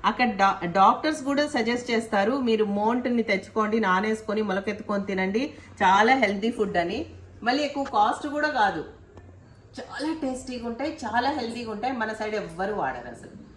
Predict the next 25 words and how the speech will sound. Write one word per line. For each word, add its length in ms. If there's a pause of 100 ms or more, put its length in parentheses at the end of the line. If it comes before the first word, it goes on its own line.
(320)
నేను 160
సూపర్ 300
బజార్లో 640
చూశాను 260
కొన్ని 320
చోట్ల, 220
అక్కడి 280
నుంచే 340
తెచ్చాను. 280 (120)
అన్ని 260
చోట్ల 160
దొరుకుతాయి, 680 (100)
కానీ 180
మన 200
వాళ్ళు 260
ఎవ్వరు 220
వాడరు, 380
అసలు 180
తెలియదు 360
అనుకుంటున్నాను 420
నేను. 200
మోంట్ 400
అంటారు 300
వీటిని. 280 (680)
ఇదొకటి, 500